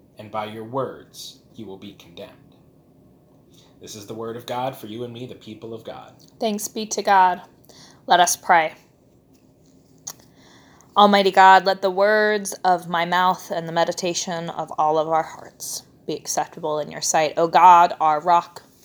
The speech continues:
Speaker 2: and our redeemer. Amen. Our words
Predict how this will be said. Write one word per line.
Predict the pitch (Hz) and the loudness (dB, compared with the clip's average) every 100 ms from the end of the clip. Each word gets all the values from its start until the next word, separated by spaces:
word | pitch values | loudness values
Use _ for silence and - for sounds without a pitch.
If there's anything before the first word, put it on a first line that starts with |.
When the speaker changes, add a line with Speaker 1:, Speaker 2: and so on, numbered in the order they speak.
| - - - _ - | -20 -20 -20 _ -14
Speaker 2:
and | 160 | -6
our | 139 135 | -4 -4
redeemer. | 139 143 131 131 131 - _ _ _ _ _ _ _ _ _ _ _ _ - - | -6 -8 -10 -10 -14 -16 _ _ _ _ _ _ _ _ _ _ _ _ -20 -10
Amen. | 170 165 160 151 156 - _ _ _ _ _ _ _ _ _ _ _ _ _ _ _ _ _ - _ _ _ _ _ _ _ _ _ _ _ _ - | -6 -4 -4 -6 -10 -20 _ _ _ _ _ _ _ _ _ _ _ _ _ _ _ _ _ -20 _ _ _ _ _ _ _ _ _ _ _ _ 6
Our | 254 294 254 | 8 8 6
words | 196 175 156 160 165 - - | 4 4 2 -2 -6 -8 -8